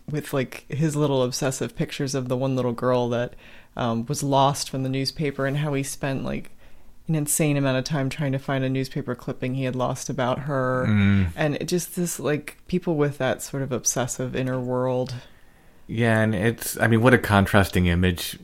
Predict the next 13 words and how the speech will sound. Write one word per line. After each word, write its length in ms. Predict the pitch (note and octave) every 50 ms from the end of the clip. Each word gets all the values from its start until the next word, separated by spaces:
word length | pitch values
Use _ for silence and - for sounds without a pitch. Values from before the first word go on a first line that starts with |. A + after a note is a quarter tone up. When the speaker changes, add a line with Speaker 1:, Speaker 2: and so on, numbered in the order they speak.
| -
Speaker 2:
when 240 | - A2+ G#2 F#2+ F#2+
you 80 | G2 F#2+
see 640 | F2+ - - - F#2+ F#2 F2+ F#2 F#2 F#2 E2+ D2+ - - - - - - - - - - - - - - - - - -
Willie 360 | G2 F#2+ F#2 F#2 F2+ F2+ F2+
in 100 | F2+ F2
his 220 | E2 F2 F2 E2+ E2
one 200 | F2 F2 F2+ F2+
suit 220 | - - - E2
of 100 | F2+ E2
clothes, 540 | - - F2 F2 F2 F2 F2 F2 F2 D#2+ -
and 100 | F2 E2
he's 220 | E2+ E2+ E2 -
just 380 | - - F2 E2 D#2+ - -